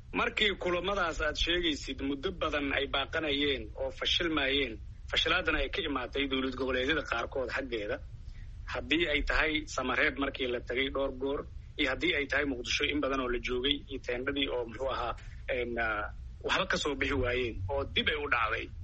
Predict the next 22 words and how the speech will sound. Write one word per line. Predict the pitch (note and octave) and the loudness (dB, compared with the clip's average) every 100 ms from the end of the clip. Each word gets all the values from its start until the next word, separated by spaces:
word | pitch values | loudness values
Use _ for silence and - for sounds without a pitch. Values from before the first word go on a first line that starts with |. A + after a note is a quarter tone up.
| - - | -6 0
Xilkiisii | B2+ G#2 C#3+ - D#3 | 0 0 -2 0 0
buu | C3+ | 0
qaatay | B2 B2 - D#3+ - - | 0 0 0 0 -2 0
iyo | C#3 | 2
waajibaad | C3 B2 C3+ C#3+ | 2 2 2 2
laga | C3+ - | 0 0
sugaayey | - D3+ C#3+ D3+ E3 - - - - - - - - - - | 0 2 2 2 0 -4 -6 -6 -6 -6 -6 -6 -6 -6 0
oo, | C3+ E3 | 2 2
muxuu | C#3+ D#3+ | 0 2
ahaa, | C3+ C3+ | 2 2
midii | C#3+ C#3+ | 0 2
loo | C3+ C3+ | 2 2
doortay | C3 A#2 C#3 B2+ | 0 0 -2 0
dhaarta | - C#3 - | 0 0 0
uu | B2+ | 0
u | C3 | 0
maray | B2 B2+ | 2 2
ah, | - - - - B2+ | 0 -4 -4 -2 0
oo | |
ah | C3 - - | 0 0 -2
waki-, | A2+ - - - | -2 -2 -4 -2
wakiilnimo | B2+ - B2+ C3+ | -2 2 2 4